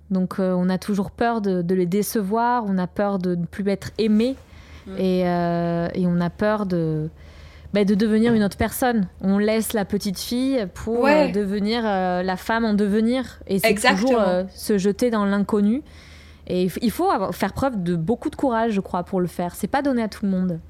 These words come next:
Speaker 2: Je suis tout à fait d'accord. Et, euh, et oui, c'était pas facile,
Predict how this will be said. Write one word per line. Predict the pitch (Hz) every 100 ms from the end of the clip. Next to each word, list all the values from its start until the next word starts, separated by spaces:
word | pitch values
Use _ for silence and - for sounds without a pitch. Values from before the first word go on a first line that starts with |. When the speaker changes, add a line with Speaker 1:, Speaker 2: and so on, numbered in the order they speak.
| - -
Speaker 2:
Je | 208 214
suis | - 220
tout | 269
à | 277 247
fait | 233
d'accord. | 220 214 220 208 - -
Et, | 202 196 190
euh, | 185 180 -
et | 202
oui, | 190 269 370
c'était | 285 208 208
pas | 202 254
facile, | 247 226 - 302